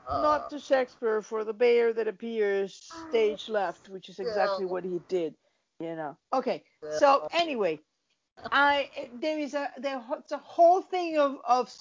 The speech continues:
Speaker 2: of Aram just losing that thing, but it impressed me so much when it got there. And it's, I mean, we, you and I have been always saying that Liz, Liz was always this.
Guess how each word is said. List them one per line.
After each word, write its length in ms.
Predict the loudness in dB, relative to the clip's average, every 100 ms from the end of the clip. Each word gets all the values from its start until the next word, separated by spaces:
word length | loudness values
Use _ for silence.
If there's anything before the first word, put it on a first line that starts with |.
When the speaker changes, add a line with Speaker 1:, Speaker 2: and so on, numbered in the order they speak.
| -16 -6
Speaker 2:
of 180 | -4 -2
Aram 600 | -2 2 4 6 4 2
just 280 | -4 -4 -6
losing 800 | -4 -2 -2 -4 -6 -6 -8 -12 -20 _ _ -14
that 600 | 4 10 12 12 10 6 -2
thing, 380 | 2 2 2 0
but 200 | -2 -2 -6 0
it 140 | 2
impressed 840 | 2 0 -10 -4 6 6 6 2 -2
me 280 | -2 -2 -6 _ _
so 540 | -14 -2 10 10 10
much 540 | 6 -2 -2 -4 -10 -20 _ _ _ _ _ _
when 400 | -2 0 0 -4 -12 _ _ _
it 100 | -8 0
got 340 | 0 0 -4
there. 340 | -2 2 0 -2
And 140 | -6
it's, 180 | -6 -8 -14 -6
I 40 | -4
mean, 240 | -2 -2
we, 200 | -2 -4 -4
you 280 | 2 4 4
and 100 | 2
I 80 | 2
have 200 | 2 0
been 200 | -2 0
always 400 | 2 4 2 -4
saying 500 | -4 -2 -2 -4 -2
that 140 | -2
Liz, 500 | 0 2 4 2 -4 -20 _ _ _ -4
Liz 260 | 2 2
was 180 | 2 4
always 540 | 6 8 8 6 2 0
this. 460 | 0 0 -4 -10